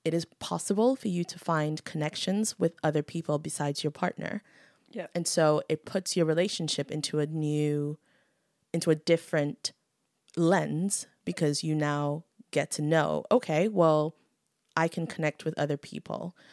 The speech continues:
Speaker 1: So if I'm gonna be with the person I came on the show with, it's because I choose to, not because I feel like this is my person and this is the only person who will ever be right for me.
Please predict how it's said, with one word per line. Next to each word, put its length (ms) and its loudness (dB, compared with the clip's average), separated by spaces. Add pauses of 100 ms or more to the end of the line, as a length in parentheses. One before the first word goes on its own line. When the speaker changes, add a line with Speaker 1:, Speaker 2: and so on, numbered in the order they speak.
(380)
Speaker 1:
So 520 2
if 120 0
I'm 120 0
gonna 160 4
be 180 -2
with 140 0
the 60 -4
person 300 -2
I 60 -2
came 240 -4
on 140 -2
the 80 -4
show 360 2
with, 280 -4 (160)
it's 140 -2
because 260 -6
I 60 -2
choose 420 -2
to, 340 -4 (140)
not 160 -4
because 240 -8
I 60 0
feel 240 2
like 380 -4 (200)
this 200 0
is 120 -4
my 160 0
person 500 2
and 160 -2
this 160 -2
is 80 -6
the 160 -12
only 220 0
person 360 -4
who 120 -2
will 200 0
ever 160 -2
be 160 -6
right 240 -4
for 120 -10
me. 280 -6